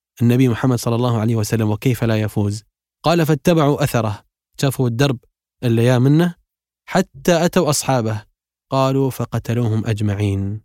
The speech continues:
رضي الله عنهم أجمعين. فكان أنس بن مالك رضي الله عنه يقول أن الله تعالى أنزل فيهم قرآنا رفع بعد ما قرأناه زمانا، يعني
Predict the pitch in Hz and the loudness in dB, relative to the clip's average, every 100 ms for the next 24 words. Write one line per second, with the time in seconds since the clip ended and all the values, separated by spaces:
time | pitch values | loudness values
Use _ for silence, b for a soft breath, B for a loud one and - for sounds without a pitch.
0 | _ 117 110 107 113 107 104 107 104 101 | _ -2 0 0 -2 -2 -2 -2 -2 -2
1 | 95 95 98 98 - _ _ _ _ _ | -2 -4 -4 -6 -12 _ _ _ _ _
2 | _ - 127 151 143 131 139 113 - - | _ -6 0 2 2 2 2 0 -4 -10
3 | - 120 120 113 127 117 - 120 120 117 | -6 -2 2 2 2 0 0 0 0 0
4 | 123 117 131 120 113 - 139 135 127 120 | 0 0 0 0 -2 2 2 4 2 2
5 | 131 135 131 139 135 143 127 175 190 170 | 2 0 0 0 2 2 2 2 4 2
6 | 160 147 165 156 147 131 135 - 175 202 | 2 2 2 2 2 2 0 0 0 2
7 | 214 240 240 - _ _ _ _ _ _ | 4 4 2 -6 _ _ _ _ _ _
8 | - 143 151 120 104 110 123 98 98 - | -2 0 0 0 0 0 0 0 -6 -4
9 | 127 147 - 123 120 127 123 107 107 104 | -2 0 0 -2 0 0 0 0 0 0
10 | 104 101 98 101 113 110 | 0 -2 -2 -2 0 0